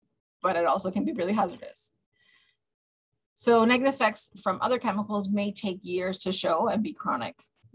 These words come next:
So you, sometimes you, it's not like it's an instant thing that you're just like, "Oh, this was a bad thing to come in contact with." It may show up later in life.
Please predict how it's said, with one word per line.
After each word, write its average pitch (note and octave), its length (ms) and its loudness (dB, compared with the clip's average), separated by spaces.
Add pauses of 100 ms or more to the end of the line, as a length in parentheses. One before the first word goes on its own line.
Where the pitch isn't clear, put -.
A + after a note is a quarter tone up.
So D#3 320 -2
you, - 120 -8
sometimes G#3 440 2
you, F3 160 -2
it's - 120 -10
not F#3 140 0
like G3 140 0
it's F#3 100 -10
an - 60 -12
instant F3 340 -10
thing E3+ 160 -10
that - 80 -10
you're F3+ 100 -10
just E3+ 160 -12
like, - 160 -4
"Oh, - 200 4
this G3+ 200 -4
was G3 140 -6
a B3+ 80 -4
bad B2 340 -2
thing C3 260 -8
to - 240 -6 (280)
come F#3+ 140 -4
in F#3+ 40 -10
contact A3+ 360 -2
with." C4 180 -2 (460)
It F#3 60 -2
may E3+ 260 -4 (100)
show - 160 -2
up - 200 0
later C3+ 460 -8
in - 140 -8
life. - 320 -12